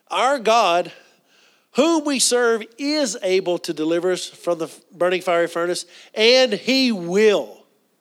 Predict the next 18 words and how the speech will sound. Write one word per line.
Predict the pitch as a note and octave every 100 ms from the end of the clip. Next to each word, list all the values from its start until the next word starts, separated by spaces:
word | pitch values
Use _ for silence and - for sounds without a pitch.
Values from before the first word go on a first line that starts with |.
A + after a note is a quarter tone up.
| _ _ -
Say, | A3 G3
"He | F#3 F#3+
will." | F#3 E3 G#2+ - _ _ _ - - - - - _ _ _
"He | - D#4+
will | C4+ D#4 D#4+ A3+ D#3 - _ _ _ G3+
deliver | F#3 F#3+ A3 G3+
us | G3+ - -
out | A3 A3+
of | G3
thy | F#3+
hand, | F3+ A3+ G3+ E3 D#3+
O | G3 F3
king." | - G3+ C3+ _ _ _ _ _ _ _ _ _ _
So | - G#3+
that | A#3+ F#4
was | C4 G3
their | G#3+
faith. | - C4 E3 -